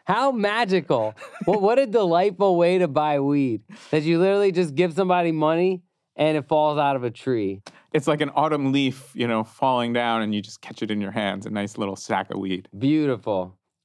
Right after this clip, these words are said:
Speaker 2: So the, the Miami cops kind of realize that this is going on, but they've got thousands of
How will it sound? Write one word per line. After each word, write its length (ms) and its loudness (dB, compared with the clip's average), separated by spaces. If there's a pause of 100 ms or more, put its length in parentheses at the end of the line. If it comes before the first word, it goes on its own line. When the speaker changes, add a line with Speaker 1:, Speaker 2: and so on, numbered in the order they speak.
Speaker 2:
So 220 0
the, 260 0
the 100 0
Miami 420 0
cops 400 -2
kind 220 -2
of 200 -4
realize 400 2
that 120 -4
this 140 -4
is 100 -6
going 280 0
on, 220 0
but 120 -2
they've 160 -4
got 240 -8
thousands 760 0
of 340 -4